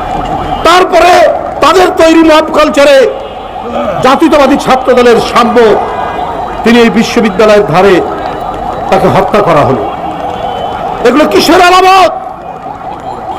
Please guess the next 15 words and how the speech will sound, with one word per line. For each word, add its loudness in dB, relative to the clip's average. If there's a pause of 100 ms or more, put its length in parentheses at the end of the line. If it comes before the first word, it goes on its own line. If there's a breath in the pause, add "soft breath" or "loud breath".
(200)
যখনই 2 (460)
ডক্টর 2
ইউনূস 0
সাহেব 4
প্রধান 2
উপদেষ্টা 2 (460)
লন্ডনে 4
গিয়ে 4 (420)
তিনি 2
বিএনপির 2
ভারপ্রাপ্ত 0
চেয়ারম্যানের 4 (100)
সাথে 2
বৈঠক 2
করলেন, 4